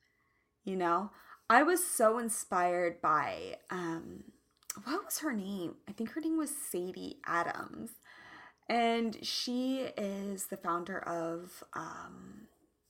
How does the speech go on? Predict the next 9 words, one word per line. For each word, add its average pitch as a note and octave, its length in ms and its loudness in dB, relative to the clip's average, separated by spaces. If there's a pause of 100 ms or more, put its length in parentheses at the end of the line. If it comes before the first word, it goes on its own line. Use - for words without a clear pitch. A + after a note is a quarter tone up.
(840)
just C#4 220 -2
a - 20 4
skincare, G#3+ 640 2
a F#3+ 140 6
really, A3 640 0 (120)
like, F3 240 2
natural G3 380 2
skincare F#3 600 -4
line. A2+ 440 -6